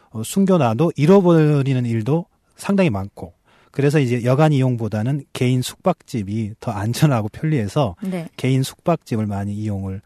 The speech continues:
Speaker 1: 하고 있습니다. 어, 북한에서는 개인 숙박집을 대기 숙박이라고 부르거든요.
Speaker 2: 네.
Speaker 1: 대기 숙박의 경우는 지난 천구백구십 년대 중반 이후 식량난이 발생하면서 많은 주민들이 장사에, 어, 뛰어들었고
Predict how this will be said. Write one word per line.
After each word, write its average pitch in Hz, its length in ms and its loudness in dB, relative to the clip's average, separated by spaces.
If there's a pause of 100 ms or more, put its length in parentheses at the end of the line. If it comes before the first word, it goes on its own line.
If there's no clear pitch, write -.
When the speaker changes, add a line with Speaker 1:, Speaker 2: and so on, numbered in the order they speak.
Speaker 1:
하고 139 420 -6
있습니다. 95 560 -10 (380)
어, 101 120 -12
북한에서는 190 540 4
개인 170 320 4
숙박집을 175 920 0
대기 160 300 2
숙박이라고 123 560 -2
부르거든요. 110 640 -6
Speaker 2:
네. 196 300 -6 (280)
Speaker 1:
대기 151 240 2
숙박의 151 520 0
경우는 127 500 0 (320)
지난 139 440 0
천구백구십 160 840 0
년대 135 340 0
중반 120 540 -2
이후 110 320 -2
식량난이 180 640 2
발생하면서 120 920 -2 (460)
많은 175 400 4
주민들이 143 640 0
장사에, 113 640 -2 (220)
어, 104 80 -8
뛰어들었고 170 720 -2